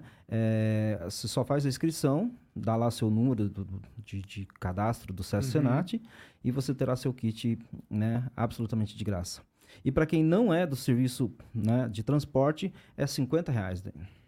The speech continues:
Speaker 2: Não,
Speaker 1: Então,
Speaker 2: o valor acessível
Speaker 1: é bastante
Speaker 2: também.
Speaker 1: acessível, é bem, bem interessante, bem legal.
Speaker 2: E com esse benefício aí pra quem faz parte, né, do sesc Senat. Eu acho que é importante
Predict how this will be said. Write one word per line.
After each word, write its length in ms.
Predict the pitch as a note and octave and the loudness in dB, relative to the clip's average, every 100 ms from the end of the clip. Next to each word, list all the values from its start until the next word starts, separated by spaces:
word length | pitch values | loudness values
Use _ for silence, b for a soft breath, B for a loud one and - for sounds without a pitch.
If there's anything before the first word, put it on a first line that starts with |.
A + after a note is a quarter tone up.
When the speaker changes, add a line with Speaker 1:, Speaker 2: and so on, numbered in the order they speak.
| B - | B -6
Speaker 2:
Não, 160 | C3 | -4
Speaker 1:
Então, 140 | A2 A2 | -2 0
Speaker 2:
o 20 | |
valor 320 | B2 A#2+ B2+ | 2 2 0
acessível 600 | C3+ C#3+ - C#3+ F3 G3+ | 0 -4 -2 -2 2 2
Speaker 1:
é 40 | |
bastante 320 | - - A#2+ B2 | 2 2 4 4
Speaker 2:
também. 60 | B2+ | 4
Speaker 1:
acessível, 640 | G#3+ A2+ - A#2 B2+ B2+ | 2 0 0 2 2 2
é 20 | G#2+ | 2
bem, 380 | A2+ B2+ A#2+ | 4 4 2
bem 160 | G#2 A2+ | 2 0
interessante, 460 | A2+ A#2 - F#2+ G#2+ | 0 -4 -2 -4 -2
bem 120 | G#2+ | 0
legal. 240 | A2+ C#3+ | 0 0
Speaker 2:
E 20 | |
com 80 | - | 0
esse 160 | C3+ C3+ | -2 0
benefício 640 | D3+ D#3+ D#3+ D3+ D3 F3+ | 0 0 -2 -6 -2 0
aí 160 | D3 D3 | 2 0
pra 220 | E3 E3+ | 0 -2
quem 240 | E3 E3+ | -2 -4
faz 420 | F3 - F3+ G#3+ | -4 0 0 0
parte, 460 | - G#3 A3+ - E3 | -2 0 0 0 0
né, 180 | C3 C#3+ | 2 0
do 260 | A#2 B2+ | -2 -4
sesc 340 | B2+ - B2 - | -4 -4 -4 -2
Senat. 360 | A#2+ A#2 A2+ | -2 -2 -2
Eu 60 | B2 | -2
acho 140 | A#2+ - | -4 -2
que 80 | |
é 80 | D3+ | 0
importante 600 | D#3 E3 D#3 D3+ D#3+ F3 | 0 0 0 0 0 -4